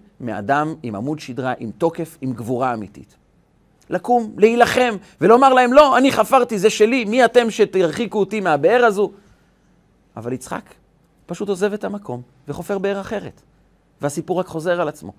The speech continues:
הוא הצליח למצוא מקום אחר, שוב חפר באר, וזו עבודה מאוד קשה.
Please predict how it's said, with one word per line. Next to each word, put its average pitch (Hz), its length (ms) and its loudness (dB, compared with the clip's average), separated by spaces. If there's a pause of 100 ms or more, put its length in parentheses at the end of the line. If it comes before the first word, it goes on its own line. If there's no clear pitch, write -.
(520)
הוא 160 100 2
הצליח 269 320 6
למצוא 262 320 4
מקום 247 420 6
אחר, 151 240 0
שוב 254 460 -4
חפר 202 360 4
באר, 185 260 0
וזו 160 200 2
עבודה 214 460 6
מאוד 208 260 2
קשה. 160 300 -6